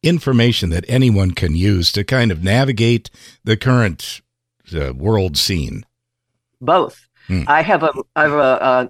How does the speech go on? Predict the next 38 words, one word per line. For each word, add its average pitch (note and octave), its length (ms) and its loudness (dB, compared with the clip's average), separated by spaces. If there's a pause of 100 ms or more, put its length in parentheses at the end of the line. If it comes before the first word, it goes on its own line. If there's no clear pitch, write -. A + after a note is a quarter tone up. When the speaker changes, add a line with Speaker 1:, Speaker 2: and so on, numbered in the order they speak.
(120)
Speaker 2:
I C#3 80 -2
have D3 140 -2
a C#3 40 -8
client D#3 400 -2
base D3+ 260 0
that's C3+ 200 -8
all C#3+ 360 4
over C#3+ 240 0
the E3 100 -2
world, C#3 560 0
but E3+ 140 -6
then F3 120 2
I E3+ 100 2
also F3 340 2
have C#3 420 -2
a C#3+ 40 -2
lot D#3+ 220 2
of D3+ 80 0
information C3+ 560 -6
freely A3 340 4
available C3+ 460 2
online. A2 440 -4
I A2 40 -4
have G#2+ 100 -6
a A2 40 -4
YouTube B2+ 460 -4
channel A#2+ 360 -2
called A2+ 400 -2
Professional A#2+ 760 -4
Aquarian, C3+ 960 0 (340)
because B2 300 -4
of, B2 180 -4
that's A#2 200 -4
the G2 100 -8
hyphy, B2 500 -6 (140)
the F#2 240 -8 (200)
multi-hyphenate B2 760 -4
part, A2+ 280 -6